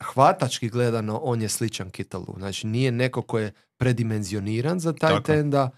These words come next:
Speaker 1: ali je atletski iznimno moćan.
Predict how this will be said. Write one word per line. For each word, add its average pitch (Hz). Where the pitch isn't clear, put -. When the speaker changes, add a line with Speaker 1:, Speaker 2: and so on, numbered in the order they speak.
Speaker 1:
ali 117
je 110
atletski 117
iznimno 101
moćan. -